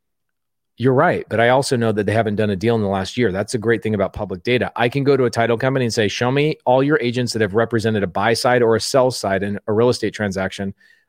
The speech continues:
And if y-, I don't reach out to agents and waste my time on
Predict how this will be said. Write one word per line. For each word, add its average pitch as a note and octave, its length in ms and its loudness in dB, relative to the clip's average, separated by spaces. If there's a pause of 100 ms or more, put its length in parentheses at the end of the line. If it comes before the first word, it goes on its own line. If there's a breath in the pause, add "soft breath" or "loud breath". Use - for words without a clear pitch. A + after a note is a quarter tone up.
(140)
And A2 340 0 (320)
if G#2+ 180 -2
y-, A2 100 -8 (260)
I C3 100 0
don't F3+ 140 2
reach D#3 180 -2
out D#3 160 0
to C#3+ 60 -2
agents B2+ 360 0
and A2 80 -4
waste A#2 200 0
my A2+ 120 -2
time G#2+ 240 -2
on F2+ 140 -6